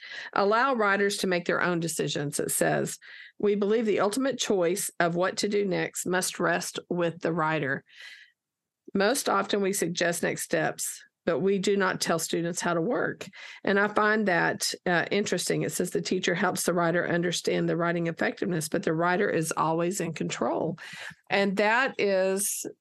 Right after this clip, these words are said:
and that's where we empower our students to engage in their own processes, in their processes for choosing the books they wanna read. Because ultimately, my, I feel like my job is to create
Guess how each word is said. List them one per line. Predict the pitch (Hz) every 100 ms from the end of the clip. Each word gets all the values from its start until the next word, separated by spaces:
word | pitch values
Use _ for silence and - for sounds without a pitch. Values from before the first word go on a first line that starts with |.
| -
and | 208 202
that's | 202 240 262 -
where | 208 208
we | 202 202 165
empower | 185 - - 214 247 254 170 165 - - - -
our | - 190
students | 175 - 233 247 165 - -
to | - - 208 185 175 175 165 - - - -
engage | 196 180 185 175 262 214 -
in | - 180
their | 175 165 180
own | 190 196 196
processes, | 185 - 196 277 - 156 - - 151
in | - 196
their | 196
processes | 190 214 214 214 190 190 170
for | - - 190 175 170 - - -
choosing | - 240 220 202
the | 190
books | 190 220 -
they | - 175
wanna | 165 156
read. | 156 147 139 - - -
Because | 247 285 247 247 - -
ultimately, | 311 427 359 208 - 185 180 175 202 -
my, | 185 196 247 349 -
I | - 302
feel | 403 - 185 170
like | 175 -
my | 175 180 226 311
job | 220 - 170 285 - 156 -
is | 208 214
to | -
create | 202 - 185 190 233 - - -